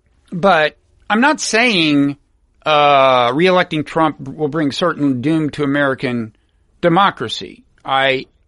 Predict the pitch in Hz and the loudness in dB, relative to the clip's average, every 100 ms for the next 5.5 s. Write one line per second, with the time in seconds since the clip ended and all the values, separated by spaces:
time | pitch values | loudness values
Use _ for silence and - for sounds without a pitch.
0 | _ - 165 151 214 208 175 175 165 151 | _ -8 -8 -2 2 2 0 -2 0 0
1 | 143 131 147 165 175 - 151 135 123 117 | -2 -6 -4 -2 -2 -4 -2 2 2 2
2 | 120 117 _ _ _ _ _ _ _ _ | -2 -8 _ _ _ _ _ _ _ _
3 | 139 135 127 131 175 180 170 156 156 147 | -4 0 0 2 0 0 -2 0 -2 -2
4 | 147 139 151 143 135 123 143 135 - - | -4 -2 0 -2 -4 -2 -2 -2 -10 -6
5 | 147 185 180 156 _ | 0 2 2 -2 _